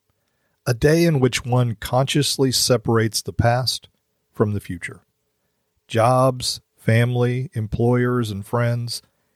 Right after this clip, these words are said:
can exist one day without any one of us." And if our ego permits us to confess, they could exist eternally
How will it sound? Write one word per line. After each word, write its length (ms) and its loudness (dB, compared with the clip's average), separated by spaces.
can 100 0
exist 600 0
one 420 0
day 300 2
without 560 -2
any 200 0
one 220 0
of 160 -8
us." 300 -16
And 300 4
if 140 2
our 260 4
ego 380 2
permits 540 -2
us 220 -4
to 100 -10
confess, 720 -2
they 140 2
could 180 2
exist 480 0
eternally 800 -6